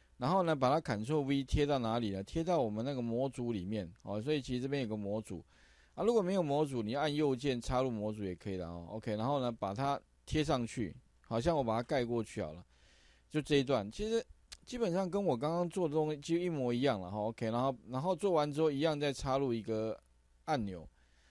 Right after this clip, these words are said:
然后清除可能问题比较少一些些哈，然后按一下这个，其实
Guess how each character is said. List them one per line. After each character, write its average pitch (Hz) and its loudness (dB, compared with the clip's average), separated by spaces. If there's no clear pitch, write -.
然 120 -4
后 127 0
清 208 -4
除 139 0
可 127 2
能 120 0
问 156 2
题 117 -2
比 107 -2
较 127 0
少 95 -6
一 107 -4
些 107 -4
些 101 -4
哈， 98 -4
然 104 -4
后 123 -2
按 143 -4
一 127 -2
下 123 0
这 117 -4
个， 95 -4
其 131 -12
实 135 -4